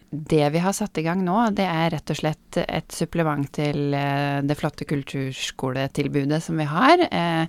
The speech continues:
det er jo sånn at, eh, på Kulturskolen i Kongsvinger så har de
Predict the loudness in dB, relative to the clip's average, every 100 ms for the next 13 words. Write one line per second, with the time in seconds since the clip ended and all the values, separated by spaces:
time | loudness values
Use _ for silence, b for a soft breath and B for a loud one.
0 | B B B B B B 0 2 2 2
1 | 4 4 2 0 -2 0 -2 -4 -4 -2
2 | -2 -6 -8 -6 -6 -6 -6 -4 -2 -2
3 | -4 -4 -4 -2 -2 -4 -4 -4